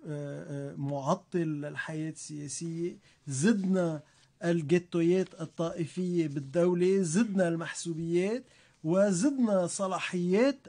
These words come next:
الزعماء الطائفيين وقدرة تحكمهم بطوائفهم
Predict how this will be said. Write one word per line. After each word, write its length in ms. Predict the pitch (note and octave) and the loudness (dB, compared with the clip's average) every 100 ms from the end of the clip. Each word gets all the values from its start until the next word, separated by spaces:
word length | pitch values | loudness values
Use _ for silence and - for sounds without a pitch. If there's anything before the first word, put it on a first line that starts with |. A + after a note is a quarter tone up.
| - | 0
الزعماء 760 | E3 C#3 F3 E3 F3 G3+ A#3+ A#3+ F3+ | 2 4 2 2 4 4 4 2 -8
الطائفيين 1040 | D#3+ F3 E3+ F3 - E3 F3 G#3 A3 A3+ | -4 -4 -4 -6 -6 -2 0 0 0 0
وقدرة 580 | E3+ E3 - A3 F#3+ E3+ - | 0 0 0 2 2 0 -2
تحكمهم 800 | D#3 - E3+ - - C4+ C#4+ B3+ | -6 -4 -8 -4 2 6 6 6
بطوائفهم 840 | F#3 G3 F3+ F3 G#3 G3+ G#3 A3 | 4 4 2 2 0 -2 -2 -2